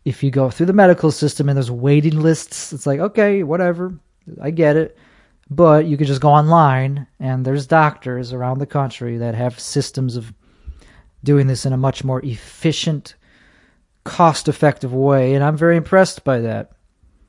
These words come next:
Uh, and I'm, that makes me not impressed with a legacy medical system.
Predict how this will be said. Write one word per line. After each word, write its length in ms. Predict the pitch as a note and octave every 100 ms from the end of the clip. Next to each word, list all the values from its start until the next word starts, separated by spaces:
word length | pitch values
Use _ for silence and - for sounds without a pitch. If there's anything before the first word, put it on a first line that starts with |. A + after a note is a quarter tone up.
| _ _ _ _ _ _ _ _ _ -
Uh, 540 | A#2 A#2 A2+ A2+ A2 - _ _ _ _ _ _ _ _ _ _ _ _ _ _
and 120 | A#2+
I'm, 140 | A#2 A2+
that 180 | A#2+ A#2
makes 240 | B2+ B2+
me 80 | C#3+
not 180 | C#3 D3+
impressed 340 | D3+ D#3+ D#3
with 100 | D#3+
a 40 | D#3
legacy 640 | D#3 C#3+ C#3 - A#2+ A2 _ -
medical 400 | B2 A2 - A#2+
system. 600 | - A2+ - A2+ G#2+ A2